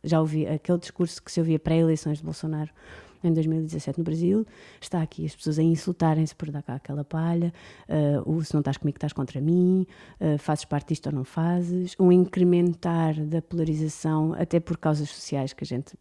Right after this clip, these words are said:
precisa de discutir, mas que infelizmente nos afastam mais uns dos outros às vezes do que nos aproximam.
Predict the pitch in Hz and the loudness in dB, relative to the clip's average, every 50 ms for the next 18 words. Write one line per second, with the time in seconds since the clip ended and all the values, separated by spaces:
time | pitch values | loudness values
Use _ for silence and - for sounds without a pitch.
0 | _ _ - - - - 156 147 147 139 147 160 151 - - - - - - 170 | _ _ -14 -8 -4 -2 -2 0 0 -2 -2 -4 -6 -8 -12 -16 -8 0 2 2
1 | 165 160 - - - - - - - 170 - - 165 156 - 160 160 160 151 151 | 2 2 0 -10 -18 -20 -10 -6 -4 -2 0 2 0 2 2 2 2 2 2 2
2 | 151 151 - 170 160 156 147 - - 156 156 - - 151 151 131 135 147 147 147 | 2 2 2 2 2 2 0 0 -2 -2 -2 -2 -4 -6 -4 -4 -4 -4 -4 -6
3 | - 160 156 156 160 147 - - 143 139 139 143 143 143 143 143 147 147 147 147 | -6 -6 -4 -4 -4 -4 -4 -4 -4 -4 -4 -2 -2 -2 -2 -2 -4 -6 -8 -8
4 | 165 - - - 160 151 156 - - - - - - - - 175 151 160 143 - | -10 -10 -8 -6 -4 -4 -4 -6 -10 -18 -20 -20 -10 -4 -2 -2 -2 -2 -4 -4
5 | - 147 - - - 147 156 165 156 147 | -4 -6 -6 -6 -4 -2 -2 -2 -2 -6